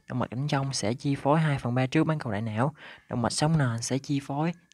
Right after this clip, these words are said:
thân não, tiểu não và mặt dưới thùy thái dương. Hai hệ động mạch này nối thông với nhau tại một cái đa giác gọi là đa giác Willis. Và có hai loại đột quỵ chính,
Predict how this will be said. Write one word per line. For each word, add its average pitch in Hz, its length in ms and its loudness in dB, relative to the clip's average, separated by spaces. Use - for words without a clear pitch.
thân 139 240 0
não, 117 240 0
tiểu 110 240 2
não 127 340 0
và 117 100 -4
mặt 110 260 -4
dưới 156 220 6
thùy 127 220 0
thái 147 180 2
dương. 147 280 4
Hai 143 220 0
hệ 117 200 2
động 120 200 4
mạch - 140 0
này 120 200 -2
nối 135 200 2
thông 147 220 0
với 160 120 2
nhau 139 340 2
tại 117 120 -2
một 123 160 0
cái 156 120 -4
đa 147 120 2
giác 151 320 2
gọi 104 120 4
là 110 220 4
đa 127 160 2
giác 147 280 4
Willis. 147 520 2
Và 127 240 0
có 151 160 2
hai 147 360 2
loại 113 280 2
đột 113 180 -4
quỵ 104 240 0
chính, 160 320 0